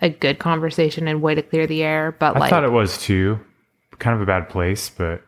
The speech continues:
Speaker 2: good conversation.
Speaker 1: Yeah. And probably a conversation they wouldn't have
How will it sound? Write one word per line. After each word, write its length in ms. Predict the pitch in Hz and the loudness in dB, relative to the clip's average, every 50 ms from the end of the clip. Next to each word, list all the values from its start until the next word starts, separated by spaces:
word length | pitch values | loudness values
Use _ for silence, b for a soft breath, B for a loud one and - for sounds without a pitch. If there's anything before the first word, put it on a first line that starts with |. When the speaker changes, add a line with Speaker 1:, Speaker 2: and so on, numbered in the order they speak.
| _ - | _ -6
Speaker 2:
good 160 | - 92 90 | -4 -4 -4
conversation. 600 | - 90 85 85 82 - - 87 80 - - - | -4 -4 -4 -4 -6 -6 -6 -6 -6 -2 -2 0
Speaker 1:
Yeah. 260 | - - - - - - _ _ _ _ _ _ _ _ _ _ - | 0 0 -2 -6 -8 -12 _ _ _ _ _ _ _ _ _ _ -2
And 140 | - 247 233 | 0 0 2
probably 360 | 247 285 277 277 233 247 240 | 2 2 2 2 2 2 0
a 40 | 220 | 2
conversation 600 | 220 214 196 190 185 185 - 196 180 170 - 180 | 2 0 0 2 0 0 0 0 0 0 0 0
they 100 | 175 165 | 0 0
wouldn't 380 | 156 151 160 156 156 - - 156 | 0 2 0 -2 -2 -2 -10 -8
have 260 | - 180 170 151 - | -4 -4 -4 -4 -6